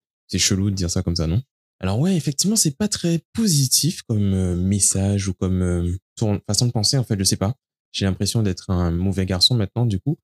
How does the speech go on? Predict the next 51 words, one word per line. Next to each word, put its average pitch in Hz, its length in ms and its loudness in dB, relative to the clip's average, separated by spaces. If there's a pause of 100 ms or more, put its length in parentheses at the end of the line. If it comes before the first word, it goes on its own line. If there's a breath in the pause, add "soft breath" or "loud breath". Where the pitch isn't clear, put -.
(140)
Ouais, 117 120 0
donc 101 220 0
en 107 60 0
gros, 123 200 2
il - 20 2
faudrait 101 240 -2
faire 98 200 0
attention 139 420 0
aux 139 40 2
efforts 113 300 0
que - 80 -2
tu 90 340 -2
fournis 127 920 0
parce 98 160 0
que 92 320 -2
des 87 180 0
fois, 165 380 0
c'est - 380 -2
pour 95 220 0
des 87 140 -2
choses 143 300 0
qui 101 160 -2
ne, 85 680 0 (200)
qui - 120 -4
par 101 260 -2
définition, 120 720 0
en 104 60 0
fait, 127 300 -2
ne 90 260 0
mèneront 92 1000 0
à 87 60 -8
rien, 90 280 2
quoi. 78 180 -8 (300)
Et 107 40 -2
parfois, 95 280 -2
même 127 140 2
à 98 60 0
notre 92 300 -4
grand 101 340 0
âge, 139 300 0
tu - 120 -10
vois, 123 300 0
on 98 140 -2
a 92 60 0
encore 98 340 0
besoin 104 400 0
d'apprendre 95 480 -2
à 82 220 0
marcher, 90 500 0
en 85 120 -2
gros. 85 280 -4